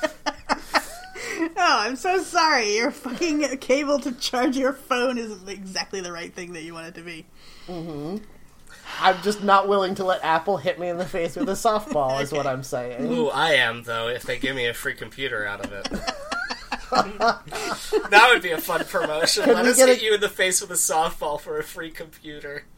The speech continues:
Speaker 2: Can we get a Kickstarter going? Uh, that
Speaker 3: Nah, it
Speaker 2: every
Speaker 3: has, it would have to be a, an Indiegogo or a GoFundMe. Kickstarter is only for creative projects.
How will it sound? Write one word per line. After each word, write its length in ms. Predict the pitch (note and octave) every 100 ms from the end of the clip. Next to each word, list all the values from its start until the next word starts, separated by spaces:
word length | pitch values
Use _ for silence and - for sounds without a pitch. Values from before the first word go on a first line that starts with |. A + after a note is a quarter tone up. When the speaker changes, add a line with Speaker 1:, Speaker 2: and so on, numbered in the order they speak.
| - -
Speaker 2:
Can 280 | A3 F3 E3+
we 120 | G3
get 180 | G#3 F#3+
a 40 |
Kickstarter 680 | - G3 - - F#3 G3 F#3+
going? 500 | G3 G3+ G#3 G#3 G#3 -
Uh, 600 | F#3 F3 F3 F#3 F3+ B3 - - - - F3+
that 180 | F3 - - C4+ - - - - - C#3
Speaker 3:
Nah, 280 | D#3 E3+
it 40 | E3+
Speaker 2:
every 60 | E3+
Speaker 3:
has, 220 | G3 -
it 100 | G#3
would 120 | G3 F#3+
have 160 | F#3+
to 80 | G#3+
be 180 | G3+ F#3
a, 180 | F3+ E3
an 240 | D#3+ D3+ D3
Indiegogo 880 | E3 E3 D3+ C#3+ C#3+ C#3 C#3 C3+
or 120 | C3 B2+
a 60 |
GoFundMe. 840 | C3 B2+ - B2 B2 A#2+ A#2 A2+ A2+
Kickstarter 520 | D#3 - D#3+ D3 C3+
is 120 | B2+
only 160 | B2 A#2+
for 140 | -
creative 540 | - A#2+ A#2 A#2 A#2 -
projects. 600 | A2 - - - -